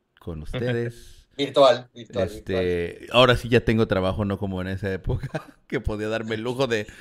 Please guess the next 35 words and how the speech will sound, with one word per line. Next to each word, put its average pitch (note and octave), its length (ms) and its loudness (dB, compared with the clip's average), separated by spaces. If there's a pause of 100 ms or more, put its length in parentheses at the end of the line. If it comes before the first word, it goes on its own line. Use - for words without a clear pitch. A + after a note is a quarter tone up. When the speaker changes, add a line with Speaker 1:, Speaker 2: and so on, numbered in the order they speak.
(180)
Speaker 1:
estar C#3+ 320 4
haciendo C3+ 340 4
transmisiones A2+ 680 2
y A#2 60 -4
videos A2 320 0
a A2 80 -6
cada A2+ 220 0
rato. C3+ 420 -6 (580)
Eh, B2 680 2
oigan, G3 600 6 (720)
vamos A3+ 240 10
a G#3+ 60 10
platicar F3+ 320 2
un G3+ 60 0
poquito. G#3 560 4 (180)
Eh, C#3+ 200 0
tuvieron F3 240 4
la F#3 60 4
oportunidad D3 380 4
de D#3+ 100 8
ver D3 300 2
ayer, B2 380 0
eh, A2 680 2 (560)
For-, C3 460 0
no, G2 120 -8
iba F2+ 180 -4
a F#2 40 -2
decir F#2 220 -8
un F#2 100 -8
canal F#2 280 -8
que F#2 100 -8
no G2 100 -6
era, B2+ 240 -8
este, F2+ 560 -8
espérense, F2+ 400 -14